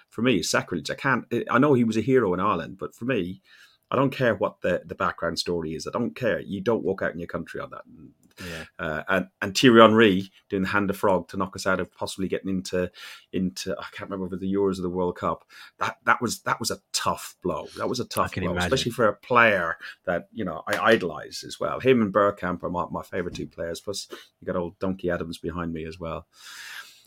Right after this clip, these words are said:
Speaker 1: Um, I suppose to just to finish off, <sighs> you've type of done it already, but probably, um,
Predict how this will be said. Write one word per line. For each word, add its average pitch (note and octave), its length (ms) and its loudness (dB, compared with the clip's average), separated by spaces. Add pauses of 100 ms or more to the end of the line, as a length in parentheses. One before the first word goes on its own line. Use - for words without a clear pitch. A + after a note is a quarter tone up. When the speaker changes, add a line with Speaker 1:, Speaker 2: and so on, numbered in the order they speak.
(140)
Speaker 1:
Um, D#3+ 200 10
I - 60 4
suppose G#3+ 320 10
to E3+ 140 2
just C#3+ 220 2
to - 60 6
finish - 520 -2
off, - 200 4 (240)
<sighs> - 220 -6
you've A2 160 -4
type A3 200 0
of - 40 -20 (120)
done B2+ 160 8
it C3+ 60 6
already, G#2 260 4
but G2 120 2
probably, E3+ 300 2 (520)
um, B2 360 6